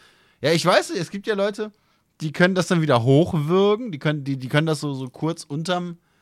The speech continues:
unterm Rachen, so gerade am Kehlkopf quasi behalten, sodass du den Würfel nicht mit, ne, allem, was du gegessen und getrunken hast, wieder loswirst. Könnte ich mir vorstellen,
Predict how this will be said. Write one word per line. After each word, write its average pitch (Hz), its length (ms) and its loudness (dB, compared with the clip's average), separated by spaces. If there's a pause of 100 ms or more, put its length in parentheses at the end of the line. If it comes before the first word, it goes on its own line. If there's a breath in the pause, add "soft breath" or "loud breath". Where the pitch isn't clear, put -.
(380)
unterm 156 320 -2
Rachen, 131 340 0
so 147 120 -2
gerade 131 280 2
am 127 160 -2
Kehlkopf 175 600 0
quasi 180 420 -2
behalten, 123 720 -4 (1700)
sodass 127 340 0
du 156 80 -4
den 135 180 2
Würfel 151 300 4
nicht 135 440 2
mit, 147 360 -4 (300)
ne, 143 360 -2
allem, 151 300 0
was 151 200 0
du 156 100 -8
gegessen 127 380 -2
und 127 60 -4
getrunken 170 400 -6
hast, 131 180 -2
wieder 117 140 0
loswirst. 117 640 -4 (220)
Könnte 139 200 -4
ich 131 60 -8
mir 127 100 -4
vorstellen, 139 500 -6